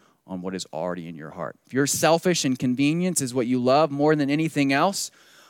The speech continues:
more power and more money will just allow you to be more selfish and to put yourself first in a greater extent.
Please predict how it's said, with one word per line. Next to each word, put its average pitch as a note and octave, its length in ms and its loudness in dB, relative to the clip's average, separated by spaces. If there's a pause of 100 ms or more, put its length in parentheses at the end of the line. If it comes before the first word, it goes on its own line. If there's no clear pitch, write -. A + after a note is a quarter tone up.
(120)
more D3 280 6
power D#3+ 400 4
and C#3+ 180 2
more D3+ 280 4
money D#3+ 320 4
will D3+ 140 2
just C#3+ 220 0
allow C#3 300 4
you D3+ 100 4
to C#3+ 80 0
be D3+ 140 0
more E3+ 480 4
selfish C#3+ 720 0 (260)
and C3 120 0
to C3 80 0
put C3+ 180 2
yourself B2 400 2
first A2+ 480 -2 (340)
in A#2 120 -2
a A2+ 80 0
greater A2 400 0
extent. G2 420 -4